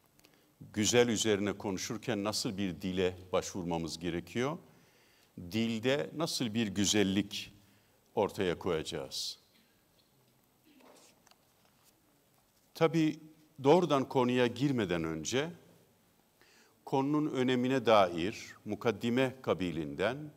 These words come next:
bir hususa işaret etmek isterim. Özellikle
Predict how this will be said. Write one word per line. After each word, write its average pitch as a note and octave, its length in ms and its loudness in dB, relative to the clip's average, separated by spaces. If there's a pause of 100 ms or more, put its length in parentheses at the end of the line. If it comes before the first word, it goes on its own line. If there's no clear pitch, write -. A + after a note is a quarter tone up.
(1080)
bir C#3 200 -2
hususa B2 720 0 (120)
işaret A2 420 2
etmek G#2 300 -4
isterim. C#2+ 400 -6 (2000)
Özellikle C#3+ 800 0